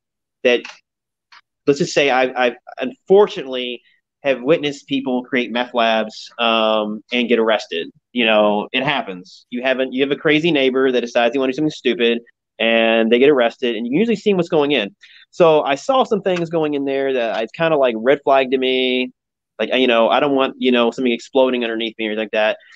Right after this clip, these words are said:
So, um, we might, if things continue to go like that and things that happen, we might be moving out of here, um, somewhere a little bit safer. Oh, I'm not really big on,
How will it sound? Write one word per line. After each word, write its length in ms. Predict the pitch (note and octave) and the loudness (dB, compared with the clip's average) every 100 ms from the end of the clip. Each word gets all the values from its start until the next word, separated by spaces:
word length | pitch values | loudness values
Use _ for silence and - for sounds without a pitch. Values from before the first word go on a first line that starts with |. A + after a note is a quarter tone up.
| _ | _
So, 380 | - C3+ B2 A#2+ | -2 2 4 4
um, 560 | A2 G#2+ G#2 G2+ G2+ E2+ _ | 4 2 0 -4 -10 -18 _
we 140 | C3 D#3 | -2 0
might, 480 | C3 C3+ C3+ C3 - | 2 2 2 -2 -10
if 160 | A2+ - | -16 -4
things 240 | C#3 C#3 | 0 0
continue 320 | C3+ A#2+ B2+ A#2 | -2 -4 -4 -2
to 80 | |
go 80 | A#2 | 0
like 260 | A2 A2 G#2+ | 0 -2 0
that 320 | A2 A2+ A2 | 0 0 -2
and 100 | G#2+ | -6
things 120 | A2 A2 | -8 -4
that 80 | |
happen, 220 | G#2+ G#2+ G#2 | -4 -4 -4
we 100 | A#2 | -2
might 240 | A#2 A#2 | 0 -2
be 60 | A2 | -2
moving 280 | A2 G#2 G#2 | -4 -4 -4
out 100 | G#2+ | -2
of 80 | |
here, 340 | G#2 G#2+ G#2 - _ _ | -2 -2 -2 -6 _ _
um, 380 | A2 G#2 G2+ G2 - - | 0 2 0 -2 -12 -4
somewhere 320 | C#3+ B2+ A#2+ | -2 0 0
a 40 | |
little 160 | A2+ G#2+ | 0 -2
bit 120 | - | -6
safer. 540 | - A2+ A#2+ A#3 A3+ G3 _ _ _ _ _ _ - _ | -6 -4 0 0 0 -12 _ _ _ _ _ _ -20 _
Oh, 260 | A#2 G#2 G#2 | 0 2 2
I'm 120 | A#2 | 2
not 160 | C3 C#3 | 0 0
really 200 | C3+ B2 | 0 -2
big 240 | A#2 C#3 B2+ | 0 -2 -2
on, 320 | A#2 A2+ | -8 -10